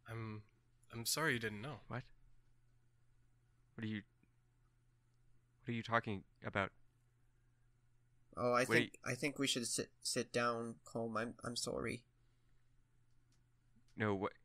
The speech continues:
Speaker 2: How? Wh-,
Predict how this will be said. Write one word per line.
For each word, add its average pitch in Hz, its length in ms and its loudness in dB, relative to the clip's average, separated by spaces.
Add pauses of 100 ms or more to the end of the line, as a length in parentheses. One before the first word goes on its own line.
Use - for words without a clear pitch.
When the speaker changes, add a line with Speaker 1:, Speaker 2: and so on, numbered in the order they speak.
(460)
Speaker 2:
How? 131 300 12 (1500)
Wh-, 98 60 -6